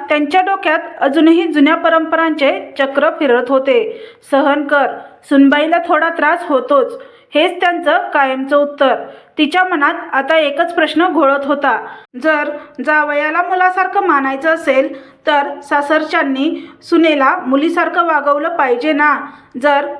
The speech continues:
तो मुलीवर अन्याय करत असेल तर त्यांचा सन्मान का करायचा? त्याच रात्री आई स्वयंपाकघरात होती. निशाने तिच्या मागे जाऊन विचारलं,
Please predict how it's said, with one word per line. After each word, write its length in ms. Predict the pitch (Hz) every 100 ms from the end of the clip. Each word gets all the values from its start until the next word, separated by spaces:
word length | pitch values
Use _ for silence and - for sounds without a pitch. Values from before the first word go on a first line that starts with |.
| -
तो 120 | 339
मुलीवर 440 | 349 311 311 330 359
अन्याय 460 | 349 277 285 320
करत 320 | 339 330 330
असेल 560 | 330 320 269 294 - - - 311
तर 340 | 285 294 -
त्यांचा 320 | 302 285 339
सन्मान 600 | 359 349 302 277 311 -
का 240 | - 277 302
करायचा? 600 | 349 320 302 294 294 302 - - - _
त्याच 260 | 302 339 359
रात्री 580 | 349 339 277 285 - -
आई 260 | 233 269 359
स्वयंपाकघरात 640 | 370 294 294 294 302 285 285
होती. 520 | 285 294 262 - - - _ _
निशाने 760 | 277 320 349 320 269 330 339 -
तिच्या 260 | 285 339 349
मागे 340 | 311 269 311
जाऊन 300 | 285 285 294
विचारलं, 580 | 311 320 285 294 240